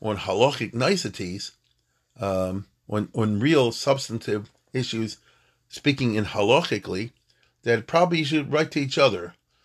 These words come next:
rather than do it to the paper, 'cause most people don't understand what's going on over here. He doesn't mean in a bad way. And I s-, found somewhere else that there's a letter to the editor.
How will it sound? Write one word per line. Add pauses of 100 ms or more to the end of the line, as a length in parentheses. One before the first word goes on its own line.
(180)
rather
than
do
it
to
the
paper,
'cause
most
people
don't
understand (500)
what's
going
on
over
here.
He
doesn't
mean
in
a
bad
way. (680)
And
I
s-,
found
somewhere
else (840)
that
there's
a
letter
to
the
editor.